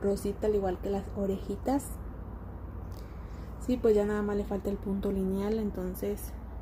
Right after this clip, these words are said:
ya la terminaré ahora en enero, la labor del gatito miau. Ahora les voy a mostrar mi avance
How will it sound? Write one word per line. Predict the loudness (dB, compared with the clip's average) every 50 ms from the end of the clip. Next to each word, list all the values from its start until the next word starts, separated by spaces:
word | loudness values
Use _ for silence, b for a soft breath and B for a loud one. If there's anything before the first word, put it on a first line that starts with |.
| -8 -8 -8 -4 0
ya | 4 6 6
la | 8 6 6 4
terminaré | 2 2 2 2 2 2 2 2 4 4 6 6 6
ahora | 6 6 6 6 4 2 0 B B B B B B B B B B 2
en | 4 4 4 4 0 -2 -6 -4
enero, | -2 -2 -2 -2 0 0 2 2 4 4 2
la | 2 0 0
labor | -2 -4 -4 -4 -4 -2
del | -2 -2 -4 -4 -6 -8 -8 -8 -6 -4
gatito | -6 -4 -4 -4 -4 -4 -2 -4 -4 -4 -4 -4
miau. | -2 0 0 0 0 0 -2 -4 -6 -8 -10 -10 -10 -10 -10 -8 -8 -10 -10 -10 -10 -8 -8 -8 -8 -8 -8 -8 B B B B B B B B B B B B B B B B 0
Ahora | 4 6 6 8 6 6 2 0 -4 -8 -10 -10 -10 -10 -10 -10 -10 -10 -10 -10 -10 -10 -10 -10 -10 -10 -10 -10 -10 -8 -6
les | -4 -4
voy | -4 -4
a | -4
mostrar | -2 -4 -4 -2 0 2 4 4 4 2 -2 -4 -4
mi | -2 0 0 0 2 2
avance | 2 2 2 2 0 0 0 -2 -2 -2 -2 -2